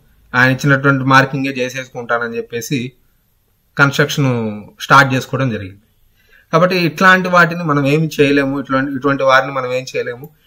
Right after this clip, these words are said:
ఇక్కడ మీకు ప్లాన్లో మొత్తం మీరు అబ్జర్వ్ చేస్తే అన్నీ మీకు, ఆ, అర్థం అవడం జరుగుతుంది.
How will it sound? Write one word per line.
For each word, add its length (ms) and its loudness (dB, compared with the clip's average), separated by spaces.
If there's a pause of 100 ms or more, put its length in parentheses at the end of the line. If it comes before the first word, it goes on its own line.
(220)
ఇక్కడ 180 2
మీకు 260 2
ప్లాన్లో 420 4
మొత్తం 420 0 (260)
మీరు 160 2
అబ్జర్వ్ 320 4
చేస్తే 240 4
అన్నీ 240 4
మీకు, 440 -2 (500)
ఆ, 200 -4
అర్థం 280 0
అవడం 260 4
జరుగుతుంది. 580 -2